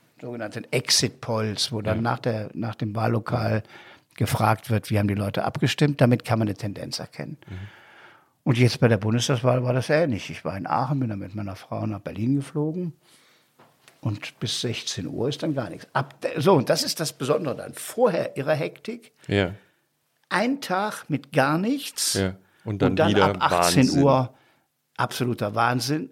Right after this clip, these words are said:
Speaker 1: und dann sogar danach, wenn man gewonnen hat, Koalitionsverhandlungen und alles, was
Speaker 2: Ja.
Speaker 1: dazugehört.
Speaker 2: Ja.
Speaker 1: Aber es gibt ein paar
Speaker 2: Das
Speaker 1: Stunden
Speaker 2: Auge des Orkans.
Speaker 1: einer, eine, eines schwarzen Lochs.
Speaker 2: Ja. Und wie war das aber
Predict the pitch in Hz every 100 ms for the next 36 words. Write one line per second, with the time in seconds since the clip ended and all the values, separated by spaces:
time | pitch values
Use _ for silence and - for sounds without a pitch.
0 | _ - 120 - 110 120 123 120 113 113
1 | 107 104 104 120 120 110 104 101 113 110
2 | 113 117 - 110 104 - 117 123 - 117
3 | 117 110 110 - 110 95 95 123 - 113
4 | - - _ 104 107 - 107 - - -
5 | - - 127 - - 202 - 202 135 160
6 | 139 135 - 104 107 127 135 139 139 -
7 | 143 135 127 120 123 - - - 151 -
8 | 147 131 117 - - - 95 85 98 123
9 | _ _ _ _ _ - - - 139 110
10 | 120 175 180 175 - 127 131 120